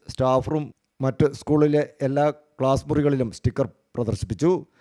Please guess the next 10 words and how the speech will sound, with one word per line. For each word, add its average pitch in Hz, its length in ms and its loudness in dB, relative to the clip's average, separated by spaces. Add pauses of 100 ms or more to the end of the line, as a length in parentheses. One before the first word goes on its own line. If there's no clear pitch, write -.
(180)
സ്റ്റിക്കർ - 360 -2
വിതരണം 135 400 2
പ്രിൻസിപ്പൽ 127 480 -2
ലജ്ന 127 340 0
പി 147 140 0
പി 143 280 -2
ഓഫീസിന് 131 460 0
മുൻവശം 139 500 -2
സ്റ്റിക്കർ 135 360 -2
പതിപ്പിച്ചുകൊണ്ടും 123 760 -2